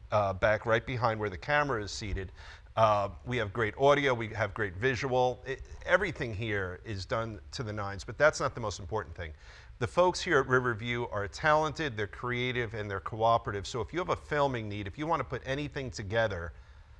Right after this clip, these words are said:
come here and talk to the team here. They're absolutely fantastic. Go to riverviewstudios dot com. I guarantee you right here,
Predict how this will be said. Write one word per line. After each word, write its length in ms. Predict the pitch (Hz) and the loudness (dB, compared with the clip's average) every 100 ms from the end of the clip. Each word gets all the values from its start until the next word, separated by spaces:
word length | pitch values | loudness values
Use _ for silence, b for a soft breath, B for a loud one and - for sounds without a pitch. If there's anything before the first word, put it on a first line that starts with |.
| b - | b 2
come 200 | 165 160 | 2 4
here 220 | 160 143 | 2 2
and 120 | 120 | 2
talk 300 | - 131 123 | 2 2 2
to 80 | 131 | -2
the 120 | 107 | -8
team 300 | - 127 110 | -6 -6 -6
here. 160 | 98 92 | -6 -4
They're 240 | 95 - | -4 0
absolutely 500 | 120 120 - 113 101 | 0 0 -4 -8 -8
fantastic. 680 | - 101 - 104 95 - 98 | -8 -8 -4 -2 -2 -6 -6
Go 120 | 104 | -4
to 40 | |
riverviewstudios 880 | 98 104 131 135 139 - 120 113 107 | -2 -2 -2 -4 -6 -6 -6 -4 -4
dot 220 | - 95 - | -2 -4 -2
com. 380 | 113 117 131 - B B B | -2 0 -2 -8 B B B
I 120 | 101 90 - | -8 -8 -2
guarantee 380 | 143 139 131 120 | 2 2 2 -4
you 80 | 90 | -2
right 200 | 110 135 | -2 -4
here, 500 | - 143 - - | -10 -10 -10 -10